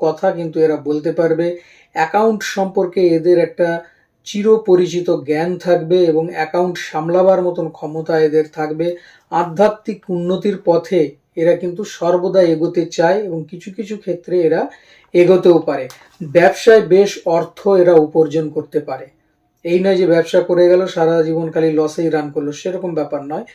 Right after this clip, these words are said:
অর্থ কিন্তু এরা বেশ ভালো উপার্জন করতে পারে,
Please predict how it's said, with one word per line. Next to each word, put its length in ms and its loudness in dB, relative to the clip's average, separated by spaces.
অর্থ 340 2
কিন্তু 360 0
এরা 180 6
বেশ 240 0
ভালো 260 0
উপার্জন 480 -2
করতে 300 -4
পারে, 260 0